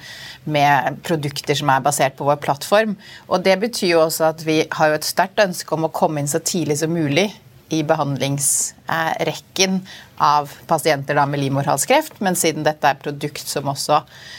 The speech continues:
eh, mekanistisk har, har stor mulighet for å fungere minst like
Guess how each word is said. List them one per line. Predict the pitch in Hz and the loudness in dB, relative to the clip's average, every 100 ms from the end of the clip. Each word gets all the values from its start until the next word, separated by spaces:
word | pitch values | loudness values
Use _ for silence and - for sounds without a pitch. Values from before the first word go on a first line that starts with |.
| - - - - - | -20 -20 -20 -20 -6
eh, | 156 151 147 | 0 0 0
mekanistisk | 156 - 175 160 - 190 - - | -2 0 0 0 0 0 0 0
har, | 180 165 165 160 | 4 4 2 -2
har | 180 175 | 0 0
stor | - 175 175 | 0 -2 0
mulighet | 185 151 143 - | 2 4 2 0
for | 160 | -2
å | 160 | -2
fungere | 165 - 185 170 151 147 | -2 -6 -2 2 2 2
minst | 160 165 170 214 | 0 0 0 0
like | 196 175 | 0 0